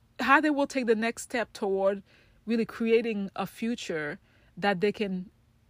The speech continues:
make, answer these problems, right? Or find solution to these problems. And I know as parents, we have this bad habit. <laughs> We have this bad habit of living through our children. Whatever we didn't get to do, we want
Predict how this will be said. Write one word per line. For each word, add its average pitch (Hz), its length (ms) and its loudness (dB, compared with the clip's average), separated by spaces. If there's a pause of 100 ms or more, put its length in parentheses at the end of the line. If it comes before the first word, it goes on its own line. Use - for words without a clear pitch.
(240)
make, 208 500 0
answer 233 300 0
these 180 200 -6
problems, - 760 -6
right? 196 300 -6
Or 190 80 0
find 214 280 -2
solution 196 580 -6
to - 160 -6
these 175 180 -6
problems. - 640 -10 (1160)
And 226 140 4
I 262 100 6
know 269 160 0
as 202 200 2
parents, 240 440 -4
we 240 200 -4
have 220 280 -4
this 240 440 -4
bad 196 260 -2
habit. 170 420 -6 (280)
<laughs> 262 580 2 (360)
We 254 160 -2
have 269 180 2
this 269 220 2
bad 208 360 0
habit 208 320 0
of 190 140 -2
living 226 300 -2
through 233 120 -2
our 220 120 0
children. 165 600 -6 (380)
Whatever 208 360 0
we 226 140 -2
didn't 226 180 -2
get 214 180 -2
to 233 100 -6
do, 175 200 -4
we 185 160 -4
want 196 320 -6